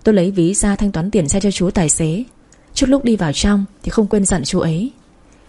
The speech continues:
"Chú đây chờ cháu một xíu nha, cháu vào một lúc rồi đi ra ngay thôi."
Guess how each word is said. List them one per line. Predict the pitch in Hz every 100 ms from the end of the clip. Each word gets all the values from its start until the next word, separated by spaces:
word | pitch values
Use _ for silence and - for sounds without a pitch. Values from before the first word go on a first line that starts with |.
| - - _ - - _ -
"Chú | -
đây | 117
chờ | 220 185
cháu | -
một | 208 214
xíu | - 180
nha, | 226 220 220 _ _ _
cháu | - 202
vào | 233
một | 160
lúc | 165 262 -
rồi | 196
đi | 175
ra | 208 214
ngay | 214 214
thôi." | 214 214 220